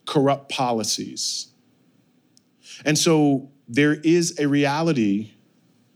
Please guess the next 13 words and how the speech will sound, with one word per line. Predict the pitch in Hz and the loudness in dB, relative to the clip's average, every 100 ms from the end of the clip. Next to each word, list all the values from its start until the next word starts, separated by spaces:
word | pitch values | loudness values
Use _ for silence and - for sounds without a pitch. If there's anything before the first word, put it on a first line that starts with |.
| _ _ _ _ _ _ | _ _ _ _ _ _
that | 113 135 135 | -2 -2 -2
on | 139 135 | -2 -2
some | 131 - 185 208 | 0 0 2 4
level, | 151 113 110 110 - _ _ _ _ _ _ _ _ _ _ _ | 2 0 -2 -4 -10 _ _ _ _ _ _ _ _ _ _ _
this | 110 147 - | -4 -2 -2
text | - 170 170 | -4 -4 -2
is | 156 135 | -2 0
not | 147 147 | -2 -2
just | 147 147 | -2 -2
for | - 135 | -2 -4
the | 117 | -2
governing | 131 139 139 120 | -2 0 2 2
bodies, | 117 139 139 113 - - | 0 0 0 0 -4 -14